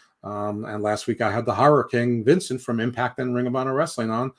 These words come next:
where we talked about horror and then s-, stuff like that, a little wrestling as well. Garden Views is more sort of like mainstream interviews. This week, uh, had a lawyer who was one of the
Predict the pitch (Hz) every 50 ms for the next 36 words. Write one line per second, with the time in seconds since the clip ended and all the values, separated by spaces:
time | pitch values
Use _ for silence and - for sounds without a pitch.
0 | _ _ _ _ - 104 120 123 127 135 131 - 143 147 143 139 - 135 143 143
1 | 156 165 165 151 147 143 - - 147 143 147 147 143 127 - - - - 104 131
2 | 135 131 - - 147 147 - 160 147 151 135 104 104 117 117 117 117 110 110 -
3 | - 117 110 107 95 95 95 85 - - _ _ _ _ _ _ 151 151 156 151
4 | 151 143 135 151 185 220 254 254 233 185 - 156 151 139 120 127 127 135 143 143
5 | 143 139 139 131 123 123 131 110 - - 147 135 120 110 104 110 117 123 135 135
6 | 131 - - 151 143 139 135 135 143 139 _ _ _ _ _ _ _ - 151 127
7 | - 135 131 139 147 147 131 117 113 110 - - - 120 113 110 - _ - 110
8 | 107 104 101 101 98 - 107 110 110 107 104 110 113 113 113 113 117 120 123 120
9 | - _ - 117 113 110 107 104 98 104 113 110 107 104 104